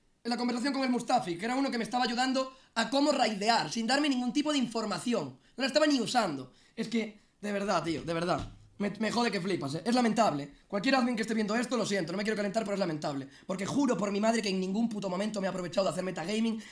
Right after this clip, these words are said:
ni un tipo de trampa. Llevo cien putas horas casi jugando a este puto servidor. Para que vengáis a decirme que he hecho M G.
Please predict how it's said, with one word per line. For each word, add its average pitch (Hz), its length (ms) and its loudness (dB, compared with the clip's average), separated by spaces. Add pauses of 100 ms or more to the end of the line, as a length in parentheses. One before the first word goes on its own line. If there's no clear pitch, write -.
(100)
ni 208 80 -2
un 220 60 0
tipo 208 180 0
de 185 80 0
trampa. 165 280 -2
Llevo 226 220 0 (160)
cien 277 320 6
putas 208 300 0
horas 156 200 -2
casi 151 220 -2
jugando 160 180 -4
a - 20 -6
este 160 100 -8
puto 160 180 -6
servidor. 147 380 -6 (340)
Para 190 160 0
que 202 100 -2
vengáis 220 260 2
a 247 40 0
decirme 226 260 0
que 202 80 -2
he - 20 0
hecho 220 160 -2
M 170 100 -2
G. 143 260 -4